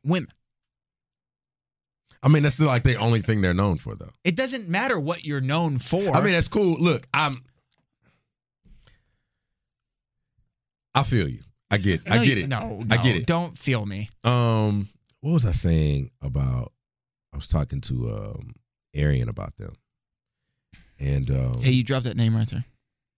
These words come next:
Speaker 2: No, well, thanks.
Speaker 1: <laughs> I'm just trying to
Speaker 2: Thanks,
Speaker 1: pick that
Speaker 2: thanks.
Speaker 1: one up. <laughs> No, I'm just
Speaker 2: Thanks. Appreciate it. <laughs>
Speaker 1: You mean
Speaker 2: Um,
Speaker 1: Bobby Fino.
Speaker 2: Bobby, shout out to Bobby Fino. Um,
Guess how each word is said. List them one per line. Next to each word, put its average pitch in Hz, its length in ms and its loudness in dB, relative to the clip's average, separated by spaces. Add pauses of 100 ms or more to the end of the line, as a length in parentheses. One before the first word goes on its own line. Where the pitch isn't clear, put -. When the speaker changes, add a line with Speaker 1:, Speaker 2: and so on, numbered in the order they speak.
(140)
Speaker 2:
No, 127 220 6
well, 82 220 -2
thanks. 76 280 -2
Speaker 1:
<laughs> - 0 -
I'm 135 80 -2
just 120 160 0
trying 131 140 4
to 127 40 2
Speaker 2:
Thanks, - 140 -6
Speaker 1:
pick - 80 -2
that 143 60 -4
Speaker 2:
thanks. 120 120 -2
Speaker 1:
one 180 100 -4
up. 135 60 -4
<laughs> - 80 -2
No, 185 80 0
I'm 113 80 -6
just - 240 -12 (440)
Speaker 2:
Thanks. - 320 -10 (100)
Appreciate - 340 -12 (220)
it. 170 520 2 (160)
<laughs> - 120 -20
Speaker 1:
You 185 160 4
mean 220 240 6
Speaker 2:
Um, 202 60 2
Speaker 1:
Bobby 202 360 0
Fino. 170 580 -4 (160)
Speaker 2:
Bobby, 87 280 2
shout 92 340 0
out 71 60 -2
to 67 60 -6
Bobby 64 200 -4
Fino. 50 220 -12 (640)
Um, 95 640 2